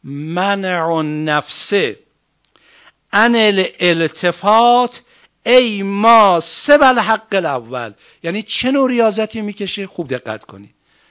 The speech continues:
یه وقت ریاضت من اینه، یه بار عرض کردم، استاد ما فرمودن که از در خونه می‌مدم بیرون، خانمم گفت: "چی میل داری؟"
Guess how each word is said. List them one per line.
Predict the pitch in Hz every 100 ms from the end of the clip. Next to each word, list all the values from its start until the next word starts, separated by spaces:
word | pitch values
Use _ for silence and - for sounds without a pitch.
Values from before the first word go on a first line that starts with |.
| _ 170
یه |
وقت | 175 202 170
ریاضت | 156 143 143 185 190
من | 175 165
اینه، | 151 120 -
یه | 165
بار | 170 170
عرض | 170
کردم، | - 196 151 127 - _ _ _ _ _ _ _
استاد | 139 - 165 160
ما | 160 156
فرمودن | 143 131 139 135 123
که | - 117 -
از | - 117
در | 135 147
خونه | 147 135
می‌مدم | 147 139 120 117 107
بیرون، | 113 131 165 175 _ _ _ _ _ _ _ _ _ _ _ _ _ _ _ _ _ _ _
خانمم | _ 127 131 143 143
گفت: | 143 147
"چی | 147 -
میل | 180 127 117
داری؟" | 117 117 117